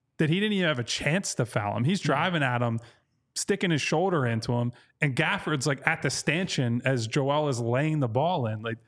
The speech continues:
Speaker 1: he made it look really easy, and I know he's got a size and strength advantage on Gafford. It is a guy he should kill every time out.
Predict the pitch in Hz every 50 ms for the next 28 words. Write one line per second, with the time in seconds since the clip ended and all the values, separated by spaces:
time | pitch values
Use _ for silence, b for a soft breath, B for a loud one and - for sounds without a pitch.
0 | _ _ _ _ _ _ _ _ _ _ - - 202 240 240 220 196 175 170 170
1 | 185 196 196 170 127 131 131 135 151 170 - - 123 117 120 127 143 147 143 139
2 | 113 113 120 131 131 147 170 175 139 123 123 120 120 117 117 120 123 139 147 151
3 | 139 131 - - 127 127 123 117 110 - - - - 120 120 120 120 120 - 135
4 | 120 110 - - - 123 127 131 - 147 131 135 139 139 143 131 143 139 135 131
5 | 139 135 139 135 - 147 143 135 117 120 117 123 123 127 127 127 120 117 120 117
6 | 117 120 120 123 131 131 127 b b b b b _ 147 135 127 - 143 127 117
7 | - - 120 120 131 135 135 123 117 117 120 117 123 123 - - 123 117 117 110
8 | 107 107 113 143 -